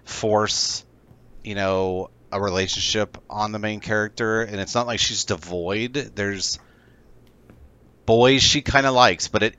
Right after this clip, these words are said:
isn't something that's shoved in there as in, "Well, we gotta hook characters up," or things like that. So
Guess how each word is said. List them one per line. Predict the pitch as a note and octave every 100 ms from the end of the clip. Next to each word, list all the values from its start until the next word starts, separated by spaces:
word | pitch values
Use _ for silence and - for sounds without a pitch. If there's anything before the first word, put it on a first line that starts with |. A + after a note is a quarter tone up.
| -
isn't | A#2 G#2+ B2 A2
something | - G#2+ A2+ G2+
that's | F#2+ - - -
shoved | - - - A#2 A#2 A2
in | G#2 G#2+ A2
there | G2 F#2
as | F#2+ G2 F2
in, | G2+ F#2+ F#2+ F#2
"Well, | F#2+
we | G2
gotta | G2+ A2+ A2 A2 - - -
hook | A#2+ -
characters | - A2+ G2+ G#2+ F#2
up," | F2 - -
or | F#2+
things | G#2 G2+ F2+
like | F2+ E2
that. | F2 D#2+ -
So | - - G2+ F#2+ F2